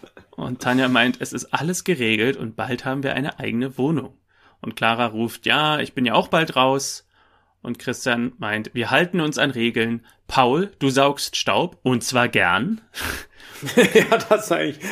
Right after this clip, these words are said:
Speaker 2: die größte Herausforderung, ne?
Speaker 1: <laughs> Und Clara macht die Wäsche. Und, äh, Clara kommentiert, „Ja, ich kann das wenigstens mit der Buntwäsche.“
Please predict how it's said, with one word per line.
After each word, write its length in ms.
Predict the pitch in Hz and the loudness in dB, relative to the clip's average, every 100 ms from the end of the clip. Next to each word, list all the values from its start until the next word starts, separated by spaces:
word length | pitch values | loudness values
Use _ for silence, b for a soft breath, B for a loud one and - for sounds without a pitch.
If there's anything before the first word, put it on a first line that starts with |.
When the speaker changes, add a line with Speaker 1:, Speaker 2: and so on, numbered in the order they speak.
| 185 - | -10 -10
Speaker 2:
die 80 | |
größte 460 | - 127 139 - 135 | 0 6 4 4 4
Herausforderung, 880 | 120 107 120 - 107 104 98 95 101 | 6 6 2 2 2 4 2 -2 -4
ne? 60 | 107 | 0
Speaker 1:
<laughs> 920 | - 180 - - - - - - - | 2 2 0 -20 -20 -20 -20 -20 -4
Und 440 | 139 123 107 - | 0 0 0 -8
Clara 480 | - 127 120 143 156 | 0 2 4 2 0
macht 300 | - 117 - | 0 0 0
die 100 | 151 117 | -4 -2
Wäsche. 420 | 92 135 165 - b b b b b _ - | -2 -2 -4 -6 b b b b b _ -6
Und, 320 | 117 110 107 | -4 -2 -2
äh, 120 | 110 | -4
Clara 480 | - 113 113 120 - | 0 0 2 2 0
kommentiert, 420 | - 123 117 120 | -2 -4 0 0
„Ja, 100 | 135 131 | 0 0
ich 220 | 185 - | -2 0
kann 180 | 170 220 | 0 2
das 220 | 226 - | 0 2
wenigstens 440 | 123 117 - 110 | 2 2 -2 -4
mit 140 | 117 110 | -2 -2
der 60 | |
Buntwäsche.“ 640 | 104 117 110 - 95 101 | -2 -2 -4 -4 -6 -6